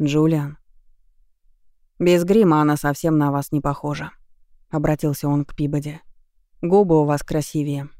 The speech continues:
и глаза тоже. Мне нравятся ваши глаза». «Спасибо». Пибоди слегка покраснела, но взяла себя в руки. «С кем вы были на крыше сегодня?»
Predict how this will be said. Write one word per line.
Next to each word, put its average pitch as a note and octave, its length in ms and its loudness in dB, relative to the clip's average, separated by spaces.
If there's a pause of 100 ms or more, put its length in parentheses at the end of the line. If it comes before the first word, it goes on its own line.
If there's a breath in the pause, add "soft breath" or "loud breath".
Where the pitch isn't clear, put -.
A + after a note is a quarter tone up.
и D#3+ 120 -2
глаза D3+ 360 0
тоже. - 380 -12 (460)
Мне E3 260 4
нравятся D#3 480 0
ваши C#3+ 260 -4
глаза». D3 520 -2 (960)
«Спасибо». D3+ 680 -6 (540)
Пибоди F#3 300 0
слегка D#3+ 420 -4
покраснела, D3+ 640 -2
но D3 140 0
взяла D3+ 280 -4
себя D3 300 -4
в D3+ 40 -6
руки. D3 380 -8 (880)
«С - 100 -20
кем G3 240 4
вы F3 120 4
были E3 240 2
на D3+ 160 2
крыше F#3 320 -4
сегодня?» D3 500 -4